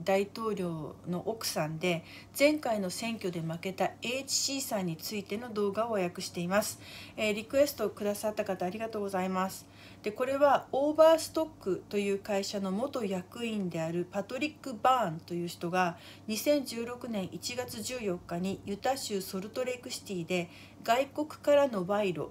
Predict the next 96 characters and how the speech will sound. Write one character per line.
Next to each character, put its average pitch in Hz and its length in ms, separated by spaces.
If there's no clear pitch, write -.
十 233 200
八 254 360
ミ 240 120
リ 247 180
オ 254 140
ン 220 80
ド 185 120
ル 165 120
が 175 240
エ 254 180
イ 262 40
チ - 100
シ - 240
ー - 40
さ 220 200
ん 190 60
に 175 100
渡 175 300
る 220 140
よ 226 140
う 214 40
に 170 140
手 226 160
配 170 260
し - 100
た - 260
と 320 80
話 226 340
し - 20
て - 140
い 196 60
る 220 120
イ 214 60
ン 196 60
タ 180 120
ビ 170 100
ュ - 40
ー - 20
で 175 140
す。 - 200
元 240 300
の 294 140
動 294 240
画 285 100
の 277 100
リ 262 200
ン 247 40
ク - 180
は 247 300
概 214 240
要 233 160
欄 190 160
に 175 80
貼 165 140
っ - 20
て - 160
あ 165 60
り 175 80
ま 202 180
す。 - 220
え 202 100
ー、 - 20
早 233 180
速 311 280
内 285 180
容 311 100
に 294 120
行 285 60
き 285 100
ま 285 160
す。 - 180
ダ 247 240
ー 294 40
ハ 311 120
ム 320 120
レ 302 100
ポ 311 220
ー 311 60
ト 240 140
に 202 220
何 233 220
が 220 180
書 208 100
い 190 60
て 185 140
あ 175 40
る 170 100
か 190 260
私 220 360
は 233 100
知 233 240
っ - 40
て - 180
い 208 120
ま 202 160
す。 - 240